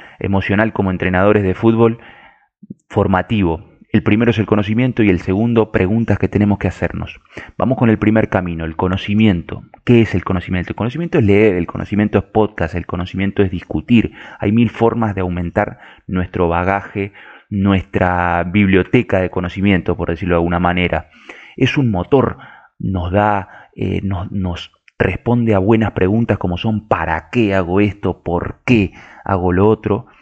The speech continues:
Y suele ser, suele ser en muchos casos la pata coja de algunos entrenadores de fútbol formativo. Como te digo,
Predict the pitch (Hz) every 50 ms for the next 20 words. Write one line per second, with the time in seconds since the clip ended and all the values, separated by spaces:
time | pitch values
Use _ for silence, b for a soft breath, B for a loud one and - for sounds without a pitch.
0 | B B B B B B _ 110 104 - - 127 139 160 156 131 - - - 143
1 | 139 - - - - - _ _ - - - 131 135 131 - - 143 147 127 117
2 | 110 107 107 104 - 104 - - - 104 104 - - 95 90 - B B B B
3 | B - - 95 92 - 98 98 - 98 92 - 110 101 - - 95 92 92 90
4 | 90 90 104 113 110 101 92 - 92 90 87 92 92 90 87 87 90 95 92 87
5 | 85 82 - B B B B B - - 92 - - - 101 92 85 90 87 -
6 | - 92 87 85 85 85 - - 87 80 78 80 B B B B B B B _
7 | - - 87 87 - 90 98 113 120 117 104 92 82 78